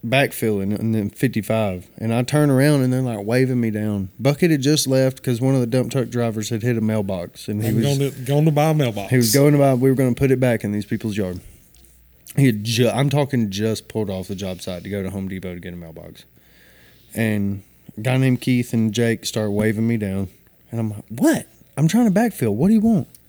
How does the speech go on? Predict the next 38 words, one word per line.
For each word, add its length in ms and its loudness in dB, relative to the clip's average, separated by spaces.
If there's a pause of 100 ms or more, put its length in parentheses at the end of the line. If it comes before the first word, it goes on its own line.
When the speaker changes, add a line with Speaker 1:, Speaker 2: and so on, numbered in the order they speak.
(460)
Speaker 1:
And 100 -4
they're 100 -4
like, 140 -10
"Come 160 6
here." 300 4
I'm 120 -10
like, 220 -10
"What 340 4
is 160 2
going 260 2
on?" 300 -2 (640)
And 180 -8
Keith, 240 -4
like, 180 -10
puts 200 -4
his 120 -6
hands 280 -4
up 160 -2
and 80 -8
does, 180 -4
like, 180 -8
the – 120 -12 (280)
snapping 520 -2
a 80 0
twig 300 2
motion. 420 -2
He 60 -12 (140)
goes, 200 -12 (180)
"He 160 -2
broke 380 2
it." 160 -4 (180)
<laughs> 640 -16
I'm 80 -8 (240)
like, 100 -20 (160)
"What 220 -2
the 100 -4
fuck?" 580 -10
<laughs> 20 -14